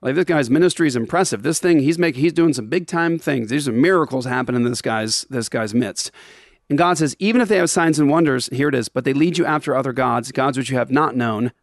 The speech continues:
that's how you know they're a false prophet." So what's the standard? God's previous revelation of himself. He's made a revelation of himself, and he says, "If they lead you after a different god, from what I've already said,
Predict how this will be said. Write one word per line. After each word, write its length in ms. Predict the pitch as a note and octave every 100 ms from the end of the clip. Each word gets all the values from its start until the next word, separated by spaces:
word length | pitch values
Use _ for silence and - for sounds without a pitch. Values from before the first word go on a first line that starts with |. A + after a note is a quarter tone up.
| -
that's 160 | D#3
how 80 | D3+
you 60 | C#3
know 100 | B2+
they're 100 | B2+
a 60 |
false 220 | G#2+ B2 -
prophet." 420 | C3+ A#2+ - -
So 720 | - B2 B2+ B2+ B2+ B2+ B2+ - - _ _
what's 220 | D3+ D#3
the 80 | D3+
standard? 460 | - F#3+ D#3 G2+ -
God's 240 | - B2 B2
previous 380 | - C#3+ B2+ B2
revelation 440 | B2+ B2 B2+ C#3
of 60 | C3+
himself. 460 | C#3+ D#3+ D#3+ - - _
He's 220 | C3+ C3+
made 120 | D3
a 20 | D#3+
revelation 460 | E3 F3 E3 F#3
of 60 | F3+
himself, 500 | G#3 F#3 C3 C3 - _ _ _ -
and 80 |
he 60 | D3
says, 240 | C#3+ C#3+
"If 100 | C3 A2
they 120 | D3
lead 220 | E3 D#3+
you 80 | E3+
after 180 | E3 E3+
a 60 |
different 260 | D#3+ G3 F#3+
god, 360 | C3+ G#2+ B2+ - _ _ _
from 180 | - C3+
what 140 | C#3
I've 80 | D3+
already 180 | F3 G3
said, 360 | - G#2 F3